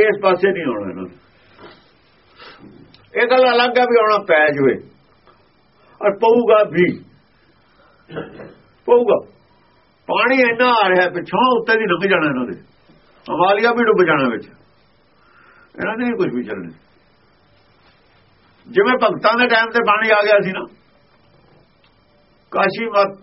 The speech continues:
ਕਾਸ਼ੀ ਦੇ ਉੱਤੇ ਦੀ ਲੰਘ ਗਿਆ ਸੀ ਪਾਣੀ। ਵਿਪਰ ਪ੍ਰਧਾਨਾਂ ਨੇ ਡਡੌਤ ਕਰਤੀ ਸੀ, ਡਡੌਤ ਹੁਣ ਵੀ ਕਰਨਗੇ ਇਹਨਾਂ ਦੇ ਵਿਦਵਾਨ ਸਾਰੇ। ਵਰਲਡ ਦੇ ਵਿੱਚ ਲੋੜ ਹੈ ਸਿੱਖ,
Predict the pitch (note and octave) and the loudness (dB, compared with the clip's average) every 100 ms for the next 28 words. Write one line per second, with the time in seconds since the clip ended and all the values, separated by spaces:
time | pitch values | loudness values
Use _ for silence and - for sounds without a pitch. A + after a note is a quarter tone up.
0 | - - F#3+ F3+ A#3 A#3 A3 G#3 E3 D#3+ | -6 0 0 0 0 0 2 0 0 0
1 | E3+ D3 C#3+ - F2 - _ _ _ _ | 0 -2 -8 -12 -14 -20 _ _ _ _
2 | _ _ _ _ _ _ - _ - F3 | _ _ _ _ _ _ -20 _ -6 -4
3 | A#3+ A#3 A#3 G#3 G3 F#3+ A#3 A#3+ G3+ F#3 | 0 0 0 0 0 2 0 2 2 2
4 | G3 A3+ - F3+ - D3+ A#2 - - _ | 2 2 0 -2 -2 -6 -8 -16 -20 _
5 | _ _ _ _ _ _ _ _ _ - | _ _ _ _ _ _ _ _ _ -12
6 | D#3+ F#3 G3+ F3+ G3+ G#3+ F3+ E3+ E3 D#3+ | -4 0 2 2 -2 -2 -2 -2 0 2
7 | D#3 D3 B2+ A#2+ B2 A#2 G#2+ G2 F#2 - | 2 0 -4 -2 -4 -4 -6 -8 -8 -16
8 | _ - - - _ _ _ _ _ - | _ -20 -20 -20 _ _ _ _ _ -20
9 | - - - - - _ _ _ _ _ | -20 -20 -20 -20 -20 _ _ _ _ _
10 | _ _ _ _ _ _ _ _ _ _ | _ _ _ _ _ _ _ _ _ _
11 | _ _ _ _ _ - C3+ G3+ A#3 A#3+ | _ _ _ _ _ -4 0 2 4 2
12 | G#3 F#3 - F3 F3 E3+ E3 _ _ _ | 2 2 4 4 4 2 -2 _ _ _
13 | _ _ _ _ _ _ _ _ _ _ | _ _ _ _ _ _ _ _ _ _
14 | _ - G#3+ | _ -4 -4